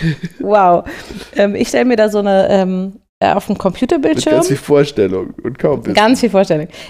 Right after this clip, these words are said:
Speaker 2: Also ich stell mir vor, so ein Polizeirevier, ne, wo auch, wo es so eine Wand gibt mit so Fotos und so Bändern dazwischen und so, du weißt schon, ne? Und dann sitzt da eine Polizeibeamtin vor einem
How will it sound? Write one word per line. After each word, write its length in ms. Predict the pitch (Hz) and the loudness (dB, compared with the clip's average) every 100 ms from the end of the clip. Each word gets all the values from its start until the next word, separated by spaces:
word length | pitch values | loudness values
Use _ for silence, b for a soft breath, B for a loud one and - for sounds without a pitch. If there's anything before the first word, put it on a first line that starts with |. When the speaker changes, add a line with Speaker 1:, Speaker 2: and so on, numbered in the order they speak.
| B | B
Speaker 2:
Also 180 | 185 180 | 0 2
ich 100 | 240 | 2
stell 140 | 302 | 2
mir 120 | 247 233 | 2 2
vor, 260 | - 196 185 | 2 2 0
so 60 | |
ein 60 | 180 | -2
Polizeirevier, 840 | 202 190 208 247 285 233 269 320 | -2 0 0 2 0 0 0 2
ne, 280 | 233 254 302 - | 2 0 -2 -6
wo 140 | 190 | -2
auch, 300 | - 180 - 170 | 2 0 -2 -8
wo 140 | 175 160 | -4 -4
es 80 | |
so 80 | - | -2
eine 160 | 165 160 | -4 -2
Wand 240 | 156 226 | 0 2
gibt 240 | 208 190 - | 0 -2 -4
mit 120 | 180 | -6
so 80 | 170 | -6
Fotos 500 | - 196 - 196 - | 0 2 2 0 0
und 140 | 175 | -6
so 80 | 170 | -6
Bändern 440 | - 185 240 226 | -2 2 4 4
dazwischen 480 | 214 214 202 202 214 | 2 0 -2 0 -2
und 120 | 202 | -2
so, 100 | 190 | 0
du 100 | 185 | -2
weißt 220 | 147 147 - | 0 0 -2
schon, 160 | 147 | -4
ne? 160 | 185 285 - B B B B | -2 -4 -6 B B B B
Und 160 | 190 | 0
dann 180 | 190 196 | 2 2
sitzt 280 | 202 202 - | 0 -2 0
da 100 | 185 | 0
eine 220 | 180 175 | 2 -2
Polizeibeamtin 1040 | 180 190 175 - 185 220 220 240 254 226 220 | -2 0 0 0 0 2 0 0 0 0 -2
vor 240 | - 185 | 0 2
einem 480 | 175 170 165 165 185 | 2 0 -4 -6 -8